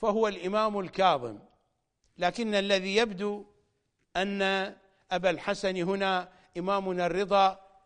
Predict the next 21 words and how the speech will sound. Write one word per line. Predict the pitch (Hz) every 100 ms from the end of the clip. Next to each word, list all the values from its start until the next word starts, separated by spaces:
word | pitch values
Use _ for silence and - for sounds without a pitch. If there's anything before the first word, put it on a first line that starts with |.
| _ _ -
لأن | 165 - 202 196
الحسن | 190 190 180 190 185 - 208 254 226 208 190 190 202 - _ -
ابن | 254 226 208
الجهم | 185 156 135 190 - 143 _ _
يروي | 160 226 254 226
عن | 170 180
إمامنا | 165 185 202 190 175
الرضا، | 160 170 151 - _ _ _ _ _ _ _ _ _ _ _ _ _ _ _ _ _ _ _
وإن | 262 262 285
كان | 277 247
هناك | 214 180 202 185 - 190 - _ _ -
من | 180
يقول | 196 185 247 247 214 - _
بأنه | 175 190 208 202 185 185
يروي | 214 214 208
عن | 180 170
إمامنا | 170 170 196 202 190 190 175
الكاظم | 165 151 185 190 180 180
أيضًا، | 180 170 156 117 110 - _ -
لكن | 233 269 262
المعروف | 233 214 202 208 254 220